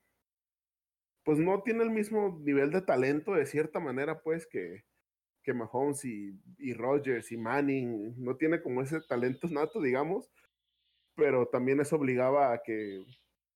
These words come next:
a, a, tanto a los Pats, a, a crearle un sistema que se ajustara, a traerle receptores que se ajustaran a cómo jugaba él,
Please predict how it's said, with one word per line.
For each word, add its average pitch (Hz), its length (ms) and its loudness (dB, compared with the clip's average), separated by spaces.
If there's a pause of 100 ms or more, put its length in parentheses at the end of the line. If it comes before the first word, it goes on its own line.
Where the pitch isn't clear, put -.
(220)
a, 107 440 2
a, 117 100 -2
tanto 117 240 -2
a 107 40 0
los 104 200 -4
Pats, 170 340 2
a, 127 200 -2
a 123 120 -4
crearle 135 360 2
un 139 80 -2
sistema 143 440 -2
que 123 80 -8
se 110 100 -12
ajustara, 139 600 2
a - 100 -4
traerle 117 720 0
receptores 127 640 -4
que 117 120 -16
se 117 80 -20
ajustaran 127 480 0
a 117 60 -2
cómo 98 240 -14
jugaba 107 420 0
él, 160 300 4